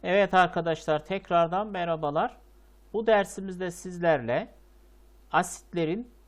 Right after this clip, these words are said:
metaller ile etkileşiminden bahsedeceğiz. Şimdi periyodik cetvelimizi şöyle bir incelediğimiz zaman değerli arkadaşlar, e, periyodik cetvelimizi biz iki ana gruba ayırmıştık.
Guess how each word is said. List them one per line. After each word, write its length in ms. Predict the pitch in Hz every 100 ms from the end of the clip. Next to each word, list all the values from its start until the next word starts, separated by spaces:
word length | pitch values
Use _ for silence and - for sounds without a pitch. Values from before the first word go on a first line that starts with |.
| -
metaller 640 | 143 185 - 196 190 220
ile 280 | 175 143 156
etkileşiminden 880 | 175 - 180 165 - 165 156 151 135
bahsedeceğiz. 720 | 120 - 117 107 104 98 - - _ _ _ _ _ _ _ - _ - - - - - - - - - -
Şimdi 300 | - 262 254
periyodik 440 | 247 254 262 254
cetvelimizi 680 | - 240 240 240 233 233 226
şöyle 360 | - 254 226
bir 100 | 202
incelediğimiz 800 | 190 208 202 196 185 196 208 185
zaman 360 | 143 123 131 202 - _ - _ -
değerli 340 | 165 180 160
arkadaşlar, 640 | 156 156 151 151 - 240 269 - - - _ - _ -
e, 380 | 147 147 143 139 135
periyodik 460 | 190 233 254 247
cetvelimizi 720 | - 247 - 247 247 240 254 226
biz 160 | 254
iki 300 | 240 226 220
ana 300 | 233 233 226
gruba 340 | 208 208 196 175
ayırmıştık. 800 | 156 160 139 131 - 131 -